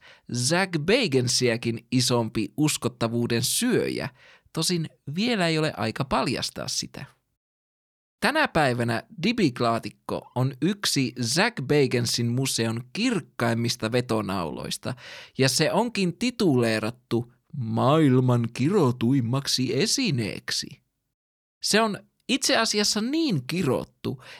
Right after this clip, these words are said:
ettei sitä pääse edes katsomaan,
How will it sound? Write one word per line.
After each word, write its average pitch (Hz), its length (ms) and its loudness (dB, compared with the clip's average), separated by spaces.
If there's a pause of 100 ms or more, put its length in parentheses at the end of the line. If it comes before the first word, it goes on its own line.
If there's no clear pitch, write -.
ettei 196 340 2
sitä - 260 0
pääse 190 320 0
edes 196 340 0 (100)
katsomaan, 120 800 0